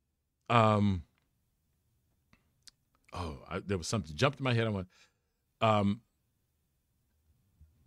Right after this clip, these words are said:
so you, so you, the, the thing that you, I, I'm not calling for, so, so one of the things is to push for regulations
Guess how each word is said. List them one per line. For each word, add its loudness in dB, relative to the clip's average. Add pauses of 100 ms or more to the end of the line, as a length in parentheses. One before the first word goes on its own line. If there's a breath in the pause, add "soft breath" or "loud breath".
(500)
so 2
you, 2 (200)
so -6
you, -4
the, -4
the 0
thing 4
that -2
you, -8 (120)
I, -2 (960)
I'm 2
not 6
calling 0
for, -4
so, 0 (920 soft breath)
so 0
one 8
of 4
the 6
things 2
is -6
to -10
push -2
for -2 (460)
regulations 0